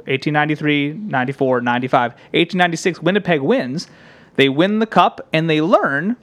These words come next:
that the cup holds exactly two gallons of beer, which starts the tradition of drinking beer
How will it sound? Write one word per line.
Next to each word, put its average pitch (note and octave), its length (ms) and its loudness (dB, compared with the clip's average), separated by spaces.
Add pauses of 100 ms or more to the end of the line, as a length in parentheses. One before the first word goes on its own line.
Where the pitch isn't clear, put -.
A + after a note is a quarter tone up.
that D3 180 2
the C#3+ 80 -4
cup - 300 0
holds G3+ 340 0
exactly G#3+ 420 0
two A#3 200 -6
gallons A3 360 0
of G#3+ 80 -6
beer, A3 340 -2
which C#3 140 -6
starts D#3 240 0
the D#3+ 80 -4
tradition D3 600 -6
of C3 180 0
drinking C#3 380 -4
beer C3+ 280 0